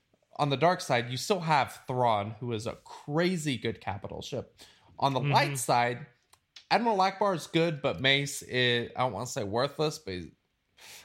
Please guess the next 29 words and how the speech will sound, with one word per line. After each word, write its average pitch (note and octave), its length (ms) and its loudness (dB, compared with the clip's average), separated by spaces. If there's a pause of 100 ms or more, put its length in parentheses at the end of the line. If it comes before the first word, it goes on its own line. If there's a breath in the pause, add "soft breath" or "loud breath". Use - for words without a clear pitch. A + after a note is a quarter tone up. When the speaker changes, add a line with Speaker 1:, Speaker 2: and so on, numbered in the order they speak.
Speaker 1:
I G2+ 180 4
highly D#3 400 2
Speaker 2:
<laughs> - 120 -10
Speaker 1:
suspect C#3 440 2
he's C#3 180 0
going C#3 240 0
to C3 60 0
be A2+ 140 -2
terrible D3+ 680 0
in B2 420 2
the A#2 80 -2
territory D3 460 0
battle. D3+ 380 -4 (260 loud breath)
So C3 340 2
having D3 360 2
Negotiator, C3+ 800 2
I A#2 140 0
think, B2 460 -4 (100)
benefits C3 500 0
you B2+ 120 -2
more A#2+ 520 0
than G#2+ 280 -2
adding G2+ 440 -2
Malevolence G2 840 -2
does E2 240 -4
on D2+ 120 -10
the F2 80 -12
dark D#2+ 280 -8
side. C2+ 340 -10